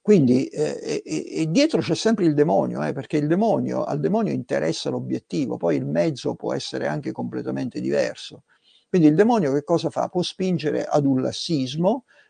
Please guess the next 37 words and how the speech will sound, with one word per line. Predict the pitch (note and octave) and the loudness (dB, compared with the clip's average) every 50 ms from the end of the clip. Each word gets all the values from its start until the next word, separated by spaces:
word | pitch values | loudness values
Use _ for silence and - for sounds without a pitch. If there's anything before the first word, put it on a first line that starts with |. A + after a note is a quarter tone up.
| _ - | _ -10
e | C#3 | -6
quindi | - - E3+ E3 C#3+ | 0 2 4 4 4
a | C#3 C3+ | 2 2
non | D3 E3+ G3+ G#3 F#3 | 2 4 2 2 2
considerare | - E3 D3+ C#3+ - - D3 C3 C#3 C#3+ D3+ D#3 D3 C3+ A#2+ | 0 0 -2 -2 -4 -6 -2 -2 0 2 2 2 2 0 -2
peccato | - C#3+ - _ - D#3 C#3+ C3+ C3 - - - - | -4 -8 -8 _ -2 -2 -2 -2 -4 -8 -10 -14 -8
ciò | - - - D#3+ C3+ | -6 0 2 2 2
che | - - C#3+ C3 | 2 0 -4 -4
è | B2+ B2+ - - - | -4 -6 -8 -12 -12
veramente | - C3+ F3 - - C3+ C3+ C#3 C#3 C3 B2 - - | -6 -4 -4 -2 -2 -4 -4 -4 -6 -8 -8 -10 -14
peccato, | - - C#3+ C#3+ - - - - - - _ - A3 - _ _ _ _ _ _ | -10 -10 -10 -8 -6 -8 -8 -8 -10 -8 _ -8 -8 -8 _ _ _ _ _ _
ma | - | -2
può | F4 - E3 E3+ | 4 6 8 8
anche | G#3 G#3+ - D#3 | 8 6 6 4
essere | D#3+ D3 - - D3 B2+ | 4 4 0 -4 -4 -4
il | B2+ A#2+ | -4 -2
contrario, | - - D#3 E3+ - - E3+ C#3+ C#3 C#3+ C#3+ C#3 E3+ | 0 2 2 2 4 4 4 4 4 0 -4 -4 0
no? | F3+ G3+ E3+ - _ _ - - _ | 2 0 0 0 _ _ -20 -20 _
A | _ - | _ -8
farci | C3+ - G3 F#3 - - - | 2 2 2 2 2 0 -4
considerare | - - D3 D3 - - D#3+ D3+ E3 E3+ F#3 D#3 C#3+ C#3+ | -2 -2 -2 -2 -2 -4 -2 0 0 2 2 2 2 0
peccato | - F#3+ F#3 - - C#3+ C3 D3 - E3 - F3+ | -2 -4 -6 -4 -4 -4 -2 -2 -2 0 0 -2
ciò | D#3 - C#3+ C3 | -2 -2 -6 -4
che | - | -4
invece | D3+ C#3 C3 - D#3+ - - D3 | -4 -4 0 0 0 0 0 -4
non | B2 B2 A#2+ A#2+ | -4 -4 -6 -8
è | A#2 - | -8 -8
peccato, | - - - - - - B2 - - - | -10 -12 -2 -2 0 0 0 -4 -8 -10
in | B2 B2+ | -8 -8
maniera | B2 B2+ C3 C#3 C#3+ C3 | -6 -6 -4 -4 -4 -2
tale | - - - - | 0 0 2 2
che | - - - | 0 -2 -4
poi | - - C3+ | -2 -2 0
dopo | B2+ B2+ B2+ A#2+ A#2+ A#2+ | 0 0 -2 -2 -2 -6
qualcuno | - - - - - - C#3+ C#3 C3 | -6 -6 -8 -6 -6 -6 -6 -6 -6
possa | - - B2+ - - - | -6 -8 -8 -8 -6 -8
esplodere, | C#3 - - - - A#2+ B2 C3+ C#3+ C#3+ B2+ A#2 A#2 A#2 - | -8 -8 -8 -10 -6 -4 -2 -2 -2 -2 -4 -6 -6 -8 -10